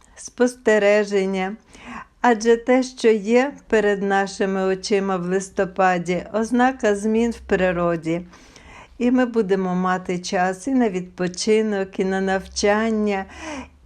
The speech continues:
І якщо щось не вдалось в цьому сезоні, в наступному, сподіваємось,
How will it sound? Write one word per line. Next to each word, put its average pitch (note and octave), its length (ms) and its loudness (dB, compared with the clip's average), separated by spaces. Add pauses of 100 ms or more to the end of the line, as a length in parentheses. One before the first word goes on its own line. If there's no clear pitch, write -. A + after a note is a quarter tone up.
(140)
І A#3+ 360 0
якщо A#3 640 0
щось A#3 480 2
не A#3 160 4
вдалось A3+ 560 2
в - 120 -20
цьому B3 380 4
сезоні, G3+ 760 2 (360)
в F#3+ 240 -4
наступному, G3 1000 0
сподіваємось, F3+ 1700 -2